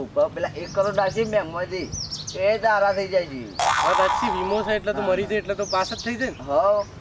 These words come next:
Speaker 2: વારસદારમાં પાછું મારું નામ લખાયેલું હોય.
Speaker 1: તારું નામ લખાયું
Speaker 2: તો?
Speaker 1: પાછળ?
Speaker 2: તો ઈવન છોકરો નહીં તો મારું જ લખાવ, બીજા કોણ
Speaker 1: ઓહો,
Speaker 2: લખાવ?
Speaker 1: એટલે મોંમાં છે તારું નામ?
Speaker 2: મારું નામ.
Speaker 1: એટલે એ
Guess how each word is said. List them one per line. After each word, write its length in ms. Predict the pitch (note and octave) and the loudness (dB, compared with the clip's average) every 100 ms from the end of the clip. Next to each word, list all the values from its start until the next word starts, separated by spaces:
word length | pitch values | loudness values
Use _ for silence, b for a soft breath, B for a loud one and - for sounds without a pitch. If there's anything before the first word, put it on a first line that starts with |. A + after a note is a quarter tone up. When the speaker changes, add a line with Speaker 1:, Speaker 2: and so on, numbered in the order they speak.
| - | 0
Speaker 2:
વારસદારમાં 580 | F#3+ G#3 G#3 G#3+ G#3 | 4 4 4 2 2
પાછું 240 | A3+ G#3 G#3+ | 2 0 2
મારું 200 | G#3 F#3+ | 2 2
નામ 160 | A3+ | 0
લખાયેલું 480 | B3+ A#3 A#3+ A#3+ A#3+ | -2 0 0 2 0
હોય. 120 | F3 - | -2 0
Speaker 1:
તારું 260 | G#3+ G3 G3+ | 0 2 0
નામ 180 | A3+ | -2
લખાયું 300 | A3 G#3 A3 | 0 2 2
Speaker 2:
તો? 60 | G3+ | 2
Speaker 1:
પાછળ? 360 | G3+ A3+ F#3+ D4+ - - | 2 2 0 -2 -8 -8
Speaker 2:
તો 300 | F#3 G3+ G#3+ G#3 | 0 0 0 -2
ઈવન 160 | F#3 F#3+ | -2 -2
છોકરો 360 | F#3+ F3 F#3+ G3 | -2 -4 0 0
નહીં 120 | G3 | 0
તો 60 | |
મારું 240 | G3 F#3 F3+ | 2 0 0
જ 60 | F#3+ | 0
લખાવ, 280 | G3+ G3 | 2 2
બીજા 280 | F#3+ F#3+ G3 | 0 0 0
કોણ 120 | G3 | 2
Speaker 1:
ઓહો, 100 | G3 | 4
Speaker 2:
લખાવ? 280 | C#3+ D3+ E3 - | 4 4 2 2
Speaker 1:
એટલે 140 | F3+ | 0
મોંમાં 360 | F3+ D#3+ E3 F#3+ | 0 0 0 0
છે 180 | F#3+ F#3+ | 0 0
તારું 280 | G3+ F#3 G#3+ | 2 4 4
નામ? 220 | G#3 - - - | 2 2 -6 -8
Speaker 2:
મારું 300 | - D#3+ F3 | -2 0 2
નામ. 240 | F#3+ F3 D3+ B2+ - - | 0 0 -2 -8 -10 -6
Speaker 1:
એટલે 180 | D3+ F3 | 0 2
એ 240 | C#3+ D3+ | 2 0